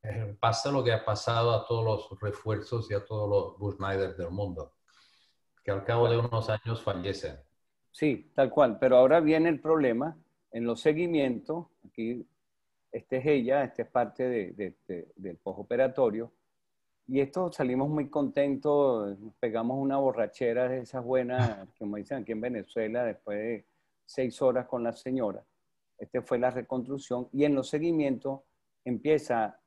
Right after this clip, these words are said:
Speaker 2: a ver eso, esto que está pasando aquí. Tres meses de reposo y empieza como una migración de todo el sistema hacia arriba. Entonces, este caso, claro,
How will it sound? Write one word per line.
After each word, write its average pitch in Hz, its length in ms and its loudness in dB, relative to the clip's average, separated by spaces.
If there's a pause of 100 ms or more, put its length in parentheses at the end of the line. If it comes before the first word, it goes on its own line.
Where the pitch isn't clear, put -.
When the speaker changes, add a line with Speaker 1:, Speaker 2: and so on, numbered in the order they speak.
(160)
Speaker 2:
a 120 100 -2
ver 113 320 2 (500)
eso, 131 320 -4
esto 127 280 -4
que 123 80 -2
está 107 360 -6
pasando 113 380 -6
aquí. 95 300 -14 (680)
Tres 127 180 -2
meses 143 360 2
de 139 80 6
reposo 156 840 -2 (120)
y 127 140 0
empieza 127 560 -4
como 117 400 -2
una 139 380 2
migración 143 920 0 (480)
de 113 140 -4
todo 123 200 4
el 127 80 2
sistema 113 520 -6
hacia 131 180 -6
arriba. 147 300 -2 (760)
Entonces, 131 680 -2
este 139 300 -6
caso, 139 460 2
claro, 127 460 -2